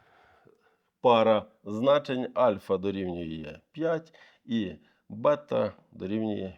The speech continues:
мінус нуль кома чотири десятих. Мінус нуль цілих чотири десятих. Е, тобто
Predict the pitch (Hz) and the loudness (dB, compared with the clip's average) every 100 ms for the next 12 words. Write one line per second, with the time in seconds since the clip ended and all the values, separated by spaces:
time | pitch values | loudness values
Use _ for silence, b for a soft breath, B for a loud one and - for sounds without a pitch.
0 | - 151 143 127 - 127 120 123 139 113 | -10 -4 -4 -4 -6 -10 -10 -8 -8 -8
1 | - 104 101 95 92 92 92 98 80 _ | -6 -6 -6 -10 -14 -12 -14 -14 -20 _
2 | _ 80 - - - - - _ b b | _ -18 -18 -20 -20 -20 -20 _ b b
3 | b b b b b b b - 123 113 | b b b b b b b 0 4 4
4 | 104 110 113 98 - 147 110 - 87 85 | 2 -2 -4 -4 -6 -6 -6 -8 -12 -10
5 | 87 85 - 62 - - - - _ b | -12 -12 -14 -16 -18 -20 -20 -20 _ b
6 | b b b 113 123 117 170 175 170 156 | b b b 4 6 6 2 4 10 10
7 | 127 | 10